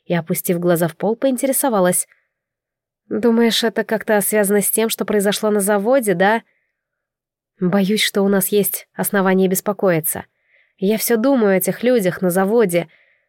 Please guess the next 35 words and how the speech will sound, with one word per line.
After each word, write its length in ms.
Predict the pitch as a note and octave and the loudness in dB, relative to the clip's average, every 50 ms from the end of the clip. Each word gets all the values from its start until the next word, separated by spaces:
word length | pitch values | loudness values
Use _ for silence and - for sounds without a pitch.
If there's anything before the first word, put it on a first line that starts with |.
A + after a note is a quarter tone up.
| _ _ _ _ _ | _ _ _ _ _
Мне 160 | F#3 F#3 F#3+ | -2 -2 0
кажется, 320 | F#3+ - A3 G3 - - | 0 -2 -2 -2 -2 -2
это 140 | G#3+ G#3 A3 | 0 0 0
не 100 | A3 A3+ | 0 0
пленники, 460 | - G3 G#3 G#3+ A3 G#3+ G3 - - | 2 2 2 2 2 0 0 0 -2
а 60 | F3+ F3 | -2 -2
пациенты. 640 | - F#3+ - - A3+ A3+ A3 F#3+ F3 - E3+ F3+ - _ _ _ _ _ _ _ _ _ | -2 -2 0 0 0 2 0 0 -2 -4 -8 -10 -12 _ _ _ _ _ _ _ _ _
И 100 | - F#3 | 0 2
если 300 | G#3+ A#3+ - - A#3 A#3 | 2 2 2 2 2 2
это 160 | A3+ A3+ A3 | 2 0 -4
так, 460 | - - B3+ C#4 C4+ G#3 E3 - - - _ _ _ _ _ _ _ _ | -2 0 0 2 2 0 0 -4 -10 -16 _ _ _ _ _ _ _ _
а 100 | - F3 | 0 2
у 40 | F#3 | 2
меня 200 | G3+ A3+ B3 C4+ | 4 4 4 4
есть 400 | C4+ B3 D4 C#4+ G3+ - - - | 2 4 2 0 0 0 -2 -2
основания 500 | F3 E3 - - G3 G3+ G#3+ G#3 G#3 G3+ | -2 -2 0 0 0 2 2 2 2 2
полагать, 380 | G3 G3+ G#3 G#3 G#3+ C4+ C4 - | 2 2 2 2 2 0 0 0
что 160 | - - F3+ | -2 -2 -2
это 160 | F3+ F#3 F3+ | 0 0 -2
так, 340 | E3 - B3 C4 A3+ - - _ _ _ _ _ _ _ _ _ | -2 0 0 0 -2 -2 -6 _ _ _ _ _ _ _ _ _
то 80 | - F3+ | -6 -4
в 80 | F3 | -4
опасности 500 | F3+ F3+ - - - - G3 - - - | -2 -2 -4 -4 -4 -4 -6 -6 -4 -2
не 120 | F#3+ F#3 F#3 | -2 -2 0
только 300 | - - A3+ - - F#3 | -2 -4 -4 -2 -2 -2
мы, 260 | G3 A#3 G#3+ F#3 F3+ | 0 0 -2 -2 -4
но 320 | F3 F#3 - - F#3+ F#3 | -4 -6 -4 -4 -4 -4
и, 180 | F3 E3+ G3+ G#3 | -4 -2 -2 0
возможно, 460 | F#3+ G3+ F#3+ G3+ A3 A3+ G3+ G#3 G#3+ | 2 2 2 2 0 0 2 0 2
весь 240 | G3 A3 A#3 A3 A3 | 2 2 0 0 0
город. 420 | G#3+ B3+ D#4 E4 F#3+ D3+ - - _ _ _ _ _ _ _ _ _ _ _ _ _ _ _ _ | 2 2 4 4 2 0 -2 -8 _ _ _ _ _ _ _ _ _ _ _ _ _ _ _ _
Или 380 | - A#3+ B3+ C#4+ C#4+ D4 F4 D#4+ | -4 0 0 2 2 2 2 2
даже 400 | A#3+ B3+ B3 B3 A3+ B3 C4+ B3+ | 2 2 2 2 2 2 2 4
весь 260 | A#3+ A#3+ B3 - - | 4 2 2 2 0
мир. 340 | C4 A#3 G#3 G#3 A3+ - | 2 4 4 2 2 0